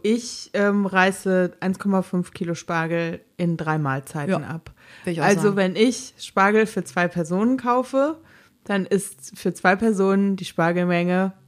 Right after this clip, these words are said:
Speaker 1: ein Kilo. <laughs>
Speaker 2: Ja, klar.
Speaker 1: Da, ich meine, da wird ja auch geschält noch, aber, ähm, ich weiß auch, dass das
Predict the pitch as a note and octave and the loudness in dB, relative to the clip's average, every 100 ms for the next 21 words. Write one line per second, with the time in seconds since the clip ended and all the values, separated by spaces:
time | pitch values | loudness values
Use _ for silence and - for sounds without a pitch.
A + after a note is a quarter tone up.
0 | _ - D3+ F#3+ F#3+ D#3 F3+ - - - | _ -8 -8 -4 -2 2 0 0 -8 6
1 | A#4+ A#4 A#4+ B4 B4+ B3 G#3 A#3 G3 - | 6 8 4 4 2 2 0 -2 -6 -4
2 | - G#3 G#3+ G#3 A3+ A3 F#3+ A3+ D#3 G3 | 4 4 4 2 4 4 4 2 4 4
3 | F#3+ - A3+ B3+ B3+ B3+ - - - - | 2 0 0 2 2 0 -2 -20 -20 -20
4 | - G3+ G3+ G3 G3 G3 E3+ F#3 F3+ F3 | 2 6 8 10 10 8 4 4 4 2
5 | F3 F3 E3+ E3+ E3+ E3 _ _ _ - | 2 0 -2 -2 -2 -4 _ _ _ -6
6 | G3+ E3 G3 G3+ F3+ F3+ F#3+ E3+ - - | 0 4 4 4 2 2 0 -4 -10 -18